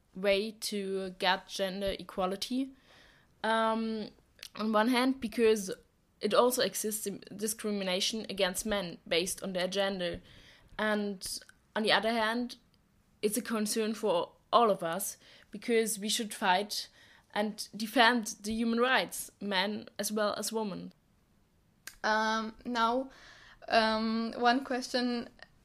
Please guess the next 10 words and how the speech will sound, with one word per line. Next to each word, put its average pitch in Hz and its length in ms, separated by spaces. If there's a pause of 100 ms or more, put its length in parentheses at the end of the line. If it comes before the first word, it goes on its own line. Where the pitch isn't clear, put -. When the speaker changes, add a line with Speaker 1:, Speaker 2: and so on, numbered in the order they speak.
Speaker 2:
uh, 226 280
which 226 380
is, - 240 (200)
is 240 200
really 240 560
interesting 254 580
for 240 240
me 262 280
would 247 320
be, 247 400